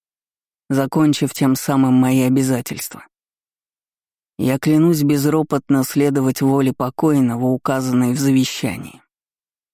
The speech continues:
Там ещё было несколько высокопарных предложений. «Это просто невероятно», пробормотал Аламир.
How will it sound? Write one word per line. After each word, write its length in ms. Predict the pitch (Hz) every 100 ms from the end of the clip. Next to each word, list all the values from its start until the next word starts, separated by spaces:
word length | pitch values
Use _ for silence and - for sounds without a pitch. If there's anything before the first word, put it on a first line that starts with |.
| _ _ _ _ _ _ _ _ -
Там 200 | 143 147
ещё 240 | - 165
было 200 | 131 131
несколько 540 | 131 127 - 135 -
высокопарных 760 | 131 127 135 131 139 120 123 -
предложений. 800 | - 139 135 127 110 - - _ _ _ _ _ _ _ _ _ _ _ _ _ _ _ _ _ -
«Это 320 | 135 - - -
просто 680 | 131 127 131 - - -
невероятно», 880 | 135 131 127 127 131 131 - - - - _ _ _ _ _ _ _ _
пробормотал 680 | - 143 139 135 127 131 131
Аламир. 520 | 131 131 131 - -